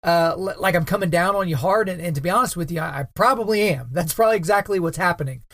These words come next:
to you right now. But, um, the devotional scripture that was there <clears throat> for this devotional for this day was First Corinthians six,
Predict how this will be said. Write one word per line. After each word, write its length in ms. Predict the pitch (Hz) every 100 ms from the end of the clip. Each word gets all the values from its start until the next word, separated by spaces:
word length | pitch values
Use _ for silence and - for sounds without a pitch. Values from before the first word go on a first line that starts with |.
| - -
to 100 | -
you 140 | 185 160
right 200 | 147 143
now. 260 | 143 120 - - - -
But, 220 | 202 -
um, 320 | - 185 170 170
the 100 | 175
devotional 460 | 180 220 - 247 214
scripture 580 | - 202 - 156 131 - - _ -
that 280 | 170 131
was 360 | 170 170 156 135 -
there 540 | 151 175 185 175 165 - -
<clears throat> 320 | - 180 -
for 280 | - 196 190
this 220 | 175 -
devotional 500 | 170 156 165 175 160
for 140 | 170
this 180 | 160 135
day 320 | 165 156 156
was 180 | 151 151
First 280 | - 233 -
Corinthians 440 | 208 185 175 156
six, 440 | - 185 170 -